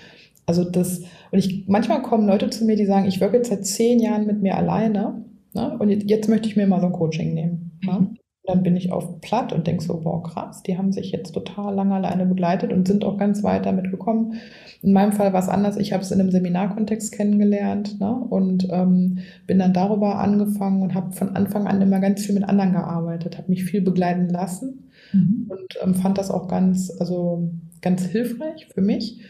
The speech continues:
Speaker 1: und bin erst viel, viel später wirklich so in diese, äh, Unabhängigkeit <laughs> gekommen und zu sagen, „Okay, jetzt kann ich's auch ganz alleine“, ne?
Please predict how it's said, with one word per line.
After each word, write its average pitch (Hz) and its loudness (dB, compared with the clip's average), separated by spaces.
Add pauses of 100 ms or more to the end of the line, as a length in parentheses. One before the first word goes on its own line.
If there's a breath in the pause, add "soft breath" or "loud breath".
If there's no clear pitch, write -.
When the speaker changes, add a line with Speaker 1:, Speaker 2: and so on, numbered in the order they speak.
(440 loud breath)
Speaker 1:
und 190 6
bin 220 6
erst 214 0
viel, 247 -2
viel - -4
später 190 -2
wirklich 190 -2
so 190 2
in 190 4
diese, 185 0 (420)
äh, 175 0
Unabhängigkeit 190 0
<laughs> - -6
gekommen 185 2
und 180 -2
zu - -6
sagen, 180 0
„Okay, 185 -4
jetzt 185 -2
kann 196 -2
ich's 196 -2
auch 180 -2
ganz 185 0
alleine“, 180 0
ne? 180 -4